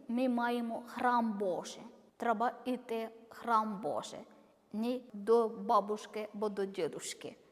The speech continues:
Я не засуджую, що вони моляться до Бога, тому що я молюся людей. Це не було моє бажання, моє ініціатив.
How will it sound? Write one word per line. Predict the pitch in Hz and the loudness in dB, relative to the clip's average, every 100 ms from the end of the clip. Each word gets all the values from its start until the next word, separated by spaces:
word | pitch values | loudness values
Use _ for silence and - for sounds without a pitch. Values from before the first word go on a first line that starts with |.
| - | 2
Я | 220 | 2
не | 233 233 | 2 0
засуджую, | 247 233 233 254 240 - 294 262 240 | 0 -2 0 -2 0 0 2 2 2
що | 240 | -2
вони | 220 240 233 | 0 2 2
моляться | 233 240 277 240 208 - - 202 285 - - - - | 4 6 6 6 4 0 -4 -2 -4 -10 -20 -16 0
до | 214 226 | 4 4
Бога, | 202 175 - - - 202 | 6 4 2 -4 -8 -4
тому | 202 208 | -2 -2
що | 208 | -4
я | 202 202 | 4 4
молюся | 202 214 233 208 214 | 6 4 2 2 -2
людей. | 202 196 202 - - - 180 | -2 0 0 -2 -6 -8 -2
Це | 240 220 | 0 2
не | 208 | 6
було | 220 285 220 | 8 8 6
моє | 202 196 | 4 2
бажання, | 196 - 220 202 208 202 | 4 0 0 0 0 -4
моє | 196 190 214 | -2 -4 -6
ініціатив. | 214 208 185 - - - 226 214 220 196 - - | -8 -6 -8 -10 -8 4 4 4 0 -2 -4 -14